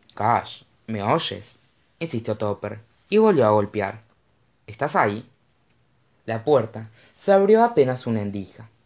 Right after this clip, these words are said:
y Topper vio que Cash todavía tenía puesta la bata de baño del hotel.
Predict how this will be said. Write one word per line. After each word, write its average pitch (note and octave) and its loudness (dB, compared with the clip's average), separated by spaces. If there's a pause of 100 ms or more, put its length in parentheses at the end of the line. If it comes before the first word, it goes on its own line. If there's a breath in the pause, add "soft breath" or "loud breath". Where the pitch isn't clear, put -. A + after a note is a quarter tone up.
(180)
y G#2 -16
Topper G#2+ -2
vio G2 -10
que C3 -12
Cash A#2 -2 (300 soft breath)
todavía G3 2
tenía F#3 0
puesta B2+ -4
la A2+ -2
bata G#2+ 0
de G#2+ -2
baño A2 -6
del C3 -2
hotel. G#2 -4